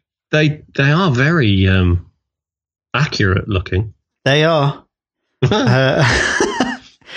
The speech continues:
Speaker 1: So maybe you can describe your, uh, where you're up to, or where you started and where you're up to now.
Speaker 2: Well, I started with, uh, just a bit of, I just hand drew some type,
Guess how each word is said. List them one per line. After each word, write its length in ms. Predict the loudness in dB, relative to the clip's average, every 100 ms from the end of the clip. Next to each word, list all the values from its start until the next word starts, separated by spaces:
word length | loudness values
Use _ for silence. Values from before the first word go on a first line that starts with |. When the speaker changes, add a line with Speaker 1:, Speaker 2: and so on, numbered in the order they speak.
| -12 -2
Speaker 1:
So 80 | 0
maybe 200 | 2 2
you 140 | 2
can 140 | 0 -2
describe 640 | -2 -2 -2 0 0 0
your, 420 | 0 0 0 0
uh, 320 | 0 0 -2 -6 _ _ _ _
where 180 | -2 0
you're 380 | 2 2 2 0
up 160 | -4 -4
to, 220 | -2 -2 -2
or 100 | -2
where 140 | 0 2
you 100 | 0
started 460 | 0 -2 0 0
and 100 | 0
where 140 | 2 2
you're 200 | 2 0
up 120 | -2
to 160 | -2 0
now. 240 | 2 0 -4 -16 -20 _ -20 _ -4
Speaker 2:
Well, 80 | -2
I 20 |
started 440 | 0 0 2 2 2
with, 280 | 2 0
uh, 320 | 0 2 2 2
just 260 | 0 -2
a 40 | -2
bit 180 | 0
of, 140 | -2 -6 -20 -6
I 80 | -4
just 320 | -2 -2 -4 -18 -18 -18 -14
hand 360 | -2 2 2
drew 180 | 2 0
some 200 | 0 -2
type, 400 | -2 0 -2 -4